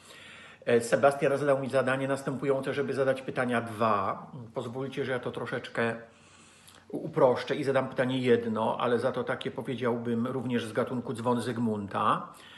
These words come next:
E, no ale jak już zadawać, no to może takie, które po prostu mnie jakoś w pewnym sensie interesuje również w szerszym kontekście. E, więc pani Karolino, pytanie jest takie. Mm,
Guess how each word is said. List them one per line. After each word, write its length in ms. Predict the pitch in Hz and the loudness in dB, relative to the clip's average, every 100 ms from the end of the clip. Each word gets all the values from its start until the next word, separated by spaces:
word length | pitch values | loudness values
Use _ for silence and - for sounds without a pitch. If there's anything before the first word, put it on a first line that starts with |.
| - - - - - - | -20 -20 -20 -20 -20 -8
E, 360 | 107 107 107 | -4 -2 -2
no 140 | 110 139 | -2 0
ale 120 | 131 | 0
jak 80 | 120 | 0
już 120 | 123 | 2
zadawać, 600 | 131 123 127 135 180 131 | 4 6 6 6 4 2
no 100 | 123 | -4
to 120 | 139 | -2
może 240 | 123 120 | -2 -2
takie, 520 | 120 120 - 120 117 123 - - _ _ _ _ _ _ _ _ _ - - _ - - | -2 -4 -2 0 0 -2 -10 -20 _ _ _ _ _ _ _ _ _ -20 -20 _ -20 -8
które 200 | - 123 | -4 0
po 120 | 135 | 0
prostu 300 | 131 - 139 | -2 -4 -4
mnie 100 | 131 | -2
jakoś 180 | 123 143 | -2 -2
w 60 | |
pewnym 220 | 156 139 | -2 -2
sensie 260 | 131 139 120 | -2 -4 -4
interesuje 580 | 151 139 135 123 147 135 | -2 0 0 0 2 2
również 360 | 127 127 123 | 2 -2 -4
w 80 | - | -2
szerszym 360 | - 135 - 117 | 0 0 0 -4
kontekście. 720 | 120 107 110 - - - - - - - - - - - - | -2 -2 -4 -6 -10 -10 -12 -12 -20 -18 -16 -14 -16 -6 4
E, 180 | 127 120 | 8 8
więc 240 | 131 127 | 6 2
pani 220 | - 165 | 4 4
Karolino, 440 | 160 156 147 123 104 | 6 6 8 6 4
pytanie 300 | 131 139 165 | 4 2 2
jest 280 | 156 - - | -2 -4 2
takie. 520 | 101 - - - - - - | 2 2 -6 -10 -10 -18 -8
Mm, 400 | 113 107 107 95 | -6 -4 -4 -8